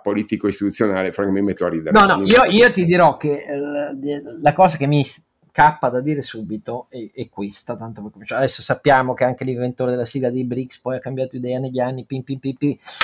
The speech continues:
Speaker 2: non la facciamo lunga, però in realtà dei brics che si immaginava fossero i paesi del grande dividendo della globalizzazione, se andiamo a vedere, non è stato così.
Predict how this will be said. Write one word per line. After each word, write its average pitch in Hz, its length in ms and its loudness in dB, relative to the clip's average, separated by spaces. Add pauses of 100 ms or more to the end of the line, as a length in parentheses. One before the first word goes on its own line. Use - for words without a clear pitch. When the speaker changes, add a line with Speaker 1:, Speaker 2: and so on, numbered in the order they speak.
(100)
Speaker 2:
non 135 100 -2
la 131 80 0
facciamo 131 340 -4
lunga, 110 240 -6
però - 240 2 (200)
in 202 140 4
realtà 254 500 6
dei 160 300 2
brics 117 680 -4 (320)
che 160 220 4
si 147 180 -4
immaginava 135 760 2
fossero 123 520 -8
i 131 60 -4
paesi 120 460 -4
del 107 100 -2
grande 135 320 2
dividendo 120 460 -2
della 110 160 -2
globalizzazione, 107 1040 -6
se - 140 -8
andiamo 180 320 2
a 107 40 0
vedere, 98 580 -10 (180)
non 170 240 2
è 156 60 2
stato - 440 -6
così. - 260 -20